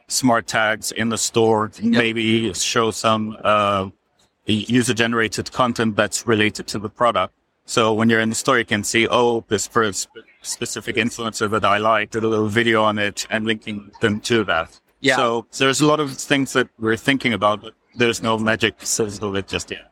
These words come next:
Speaker 2: Yeah. I've been, I've been following some of the Amazon store development and, like, in-store experiences with, you know, using really kind of automated checkouts and things like that. And it's interesting to see how they're coming together into this kind of seamless buying experience that ties in with the online experience.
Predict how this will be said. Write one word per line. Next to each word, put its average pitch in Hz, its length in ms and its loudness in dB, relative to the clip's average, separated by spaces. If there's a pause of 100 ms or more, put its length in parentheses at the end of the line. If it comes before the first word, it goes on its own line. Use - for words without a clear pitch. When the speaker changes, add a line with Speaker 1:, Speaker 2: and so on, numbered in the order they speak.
Speaker 2:
Yeah. 113 320 0 (580)
I've 135 100 0
been, 165 220 0
I've 139 160 -4
been 151 120 2
following 135 380 0
some 135 180 0
of 120 60 -2
the 120 100 4
Amazon 117 440 0
store 120 240 0
development 117 500 -4
and, 117 160 -4
like, 110 160 -6
in-store 113 380 -2
experiences 113 600 -4
with, 110 300 -6
you 113 60 0
know, 104 240 2
using 104 600 0
really 123 220 4
kind 117 180 -2
of 107 60 -2
automated 104 460 0
checkouts 110 600 0
and 110 120 -8
things 113 180 -16
like 113 140 -10
that. 107 240 -2
And 107 240 -8
it's - 160 -2
interesting 120 280 -2
to 113 60 0
see 127 220 0
how 113 320 0 (260)
they're 120 120 -2
coming 127 260 0
together 110 420 2
into 101 500 0 (380)
this - 400 0
kind 143 140 0
of - 40 2
seamless 139 440 2
buying 113 300 0
experience 156 460 -4
that - 160 -12
ties 127 460 -2
in 123 320 -4
with 117 180 0
the 110 120 -2
online 107 520 0
experience. 147 800 -4